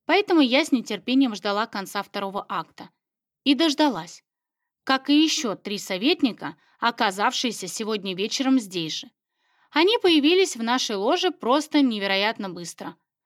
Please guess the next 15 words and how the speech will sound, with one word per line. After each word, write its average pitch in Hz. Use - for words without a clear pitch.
Неужели 254
так -
не 240
терпелось 302
переговорить 226
с 196
Дараном? 202
Да 240
дайте 247
же 262
ему 294
отдохнуть. 277
"Гера 254
и 254
Екатерина, 269